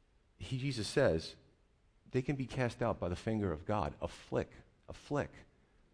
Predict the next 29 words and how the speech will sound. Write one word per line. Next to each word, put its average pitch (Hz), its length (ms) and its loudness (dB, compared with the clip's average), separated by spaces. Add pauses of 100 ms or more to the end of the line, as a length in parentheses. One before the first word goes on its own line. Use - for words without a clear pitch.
(420)
The 104 260 0
Exorcist 113 500 2
took 110 220 2
two, 117 340 4
two 117 240 4
hours, 139 420 6
right, 123 400 4
to 92 160 2
just, 113 320 0 (520)
you 107 120 6
know, 110 260 10
<laughs> - 80 4
and 104 540 8
some, 90 300 -4
one 110 140 8
of 113 60 4
them 107 140 4
died, 113 640 12
and 92 200 8 (380)
the 104 100 6
other 127 120 10
one 120 160 10
was 98 140 4
mortally 107 400 6
wounded, 104 400 6
and 92 200 4
Jesus 90 340 0
probably 87 280 2
took, - 280 -2